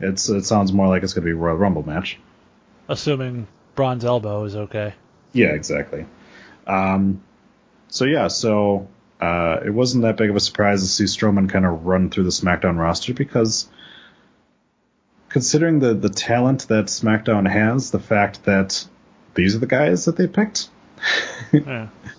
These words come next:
Speaker 1: Um, obviously, you know, Shane McMahon being on the team was,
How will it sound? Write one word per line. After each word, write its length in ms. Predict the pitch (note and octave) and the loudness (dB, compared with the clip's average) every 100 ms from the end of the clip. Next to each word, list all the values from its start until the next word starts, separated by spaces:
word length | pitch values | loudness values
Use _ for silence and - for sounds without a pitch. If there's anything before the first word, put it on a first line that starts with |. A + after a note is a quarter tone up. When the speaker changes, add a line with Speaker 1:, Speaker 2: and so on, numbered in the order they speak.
| - - - - - | -20 -20 -20 -12 -4
Speaker 1:
Um, 460 | G2 F#2+ F#2+ F#2+ | 0 2 0 0
obviously, 480 | G2+ A2 G#2 - G#2+ G2 G2 F#2 E2+ G2 - | 0 0 -2 0 0 2 0 -2 -6 -10 -4
you 100 | F#2+ | -2
know, 140 | E2+ E2+ | 0 -2
Shane 240 | - G#2 | 0 0
McMahon 340 | G2 F#2+ F#2 F2+ | 0 0 0 0
being 200 | G2 G2 | 0 2
on 80 | |
the 80 | F#2 | 0
team 420 | - G2+ G2+ G2 | -2 -2 0 0
was, 500 | E2+ E2 - - - | 0 -2 -6 -8 -12